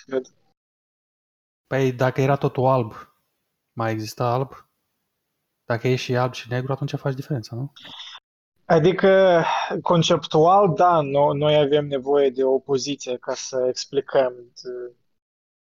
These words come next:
Speaker 1: un concept, știi? Dar, nu știu,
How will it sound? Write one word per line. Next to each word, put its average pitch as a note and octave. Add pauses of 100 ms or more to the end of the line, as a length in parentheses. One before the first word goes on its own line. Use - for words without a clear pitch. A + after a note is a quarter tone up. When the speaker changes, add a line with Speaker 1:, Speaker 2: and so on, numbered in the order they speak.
(520)
Speaker 1:
un D3+
concept, C#3+
știi? D3
Dar, C3
nu D3+
știu, -